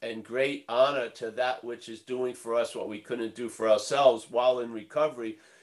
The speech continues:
yet still taking responsibility for all that was produced through us by, through, by the,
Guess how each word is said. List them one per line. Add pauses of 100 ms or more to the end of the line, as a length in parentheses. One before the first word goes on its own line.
(120)
yet
still (220)
taking
responsibility
for
all
that
was
produced
through
us
by, (140)
through,
by
the,